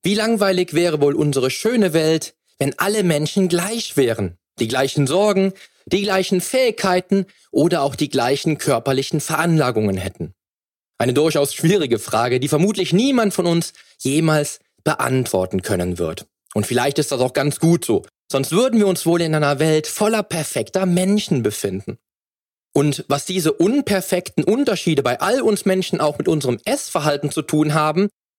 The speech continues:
oder damit, ob und wie wir auf schlechte Nährstoffversorgung, unzureichende Ernährungsplanung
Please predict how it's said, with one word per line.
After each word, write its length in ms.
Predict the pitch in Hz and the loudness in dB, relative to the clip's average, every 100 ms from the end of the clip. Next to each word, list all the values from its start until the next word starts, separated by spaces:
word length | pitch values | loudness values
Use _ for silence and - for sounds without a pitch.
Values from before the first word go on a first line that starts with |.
| - | 0
oder 380 | 135 123 120 - | 2 2 -2 -4
damit, 380 | 123 151 151 - | -2 0 0 0
ob 220 | 160 - | -4 0
und 300 | 143 135 - _ | 0 0 -4 _
wie 420 | 113 117 196 226 170 | -6 -2 0 0 0
wir 220 | 160 139 | 0 0
auf 160 | 131 | -4
schlechte 320 | - 151 - 123 | -2 -4 -2 -2
Nährstoffversorgung, 1120 | 131 214 262 156 - 135 139 139 143 143 139 - _ _ - | 0 0 -2 -2 0 0 2 2 2 0 -2 -6 _ _ 0
unzureichende 800 | 233 294 - 180 160 151 151 135 | 2 2 0 0 0 0 0 0
Ernährungsplanung 1000 | 131 196 262 180 - 156 143 147 147 | 0 2 0 0 -2 0 2 2 0